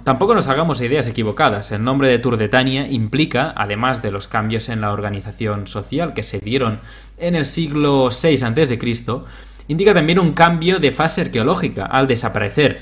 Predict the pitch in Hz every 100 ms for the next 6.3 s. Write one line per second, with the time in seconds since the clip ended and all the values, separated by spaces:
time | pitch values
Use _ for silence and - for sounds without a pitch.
0 | - - 117 110 117 107 107 101 107 107
1 | 101 135 147 147 139 180 - 240 147 117
2 | 110 117 131 139 117 98 101 95 123 -
3 | 120 113 123 - - 113 127 127 131 127
4 | 120 120 139 117 113 113 127 - 135 113
5 | 123 110 104 113 110 107 95 95 113 110
6 | 95 95